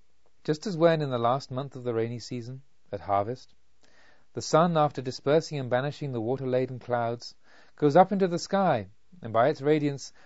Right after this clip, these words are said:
frightens all the mists away from the atmosphere and blazes and shines, so also, disciples, does this mode of life shine forth.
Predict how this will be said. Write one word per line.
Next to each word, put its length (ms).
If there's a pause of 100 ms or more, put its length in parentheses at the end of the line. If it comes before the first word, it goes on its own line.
frightens 480
all 100
the 80
mists 360
away 260
from 160
the 60
atmosphere 560
and 120
blazes 440
and 120
shines, 540 (320)
so 220
also, 320
disciples, 680 (280)
does 160
this 160
mode 240
of 100
life 240
shine 320
forth. 500